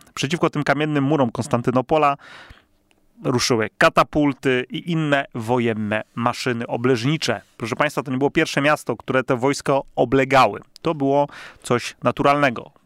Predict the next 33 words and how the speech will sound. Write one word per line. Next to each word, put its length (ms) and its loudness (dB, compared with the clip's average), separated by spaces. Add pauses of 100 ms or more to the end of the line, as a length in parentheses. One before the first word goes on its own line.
Ten 240 -4
Bliski 360 -4
Wschód, 400 0 (500)
e, 140 -2
Anatolia, 540 0
w 80 -4
ogóle 220 0
to 100 -4
są 200 -2
wielkie 400 2
często 520 0 (420)
miasta, 580 2 (440)
fortece, 580 0
które 240 -2
trzeba 300 4
było 200 4
oblegać. 460 2
Tam 160 -4
rzadko 260 -2
kiedy 280 0 (120)
drzwi 240 2
były 220 2
komukolwiek 720 -4 (320)
otwierane. 480 0
Natomiast 680 0
te 360 4
nowe 340 0
mury, 440 -2 (240)
nowe, 280 2
stare, 380 -4
bo 160 -6
od 100 -12
Konstantynopola, 960 -4